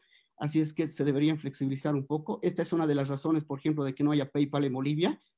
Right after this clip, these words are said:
Una de las razones, o sea, hay muchas más razones por las que PayPal no está en Bolivia, pero esta es una de ellas. Otro también es, pues, que se necesita mejorar la atención al cliente, ¿no?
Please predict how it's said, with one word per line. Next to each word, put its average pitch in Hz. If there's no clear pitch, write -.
Una 285
de 202
las 180
razones, 175
o -
sea, 160
hay 180
muchas 190
más 180
razones 151
por 143
las 139
que 147
PayPal 147
no 143
está 143
en 143
Bolivia, 156
pero 139
esta 151
es -
una 151
de 123
ellas. 147
Otro 202
también 202
es, 190
pues, 170
que 170
se 156
necesita 160
mejorar 165
la 165
atención 160
al 156
cliente, 185
¿no? 165